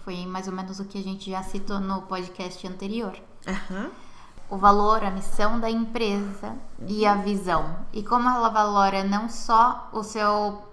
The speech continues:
Speaker 1: pessoal interno, como também o seu pessoal externo. É dizer, como eu valoro os meus clientes também e faço com que eles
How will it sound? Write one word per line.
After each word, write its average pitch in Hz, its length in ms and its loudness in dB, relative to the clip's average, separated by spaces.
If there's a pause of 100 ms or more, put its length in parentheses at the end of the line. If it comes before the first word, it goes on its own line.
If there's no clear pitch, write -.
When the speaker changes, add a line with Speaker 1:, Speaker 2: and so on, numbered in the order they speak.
(180)
Speaker 1:
pessoal 208 760 6 (320)
interno, 208 720 -2 (180)
como 196 240 -2
também 196 520 -2 (220)
o 202 220 -2
seu 202 720 -2 (140)
pessoal 190 880 0 (200)
externo. 165 680 -2 (480)
É 196 120 -2
dizer, 190 580 -4
como 226 220 0
eu 226 60 0
valoro 190 1120 -2
os 202 160 -8
meus 196 220 -2
clientes 185 580 -6
também 196 540 -6
e - 20 -12
faço 214 300 2
com 214 180 -4
que 196 160 -4
eles 226 480 -4